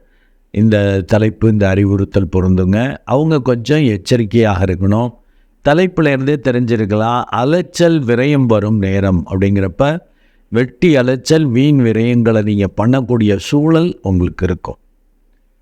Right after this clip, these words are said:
ஏன்னா, இப்ப already ஏழரையின் பிடியில் இருக்கிறீர்கள். And உங்க லக்னாதிபதி, ராசி அதிபதி ஆட்சியாக இருந்தாலும் அஸ்தங்கதம் ஆயிருக்கார். யார்கிட்ட? சூரியன்கிட்ட.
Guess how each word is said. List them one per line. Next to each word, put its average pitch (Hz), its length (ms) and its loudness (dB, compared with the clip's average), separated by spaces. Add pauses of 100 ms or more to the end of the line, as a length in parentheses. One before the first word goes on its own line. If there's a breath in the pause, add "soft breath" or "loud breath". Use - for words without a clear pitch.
(180)
ஏன்னா, 123 280 0
இப்ப 110 320 0
already 160 320 0 (100)
ஏழரையின் 135 640 0
பிடியில் 117 420 0
இருக்கிறீர்கள். 101 880 -2 (880)
And 104 520 0 (200)
உங்க 143 280 0
லக்னாதிபதி, 135 840 0
ராசி 123 420 0
அதிபதி 120 380 0
ஆட்சியாக 120 640 -2
இருந்தாலும் 107 840 0 (520)
அஸ்தங்கதம் 143 680 0
ஆயிருக்கார். 101 600 0
யார்கிட்ட? 120 640 0 (160)
சூரியன்கிட்ட. 127 560 0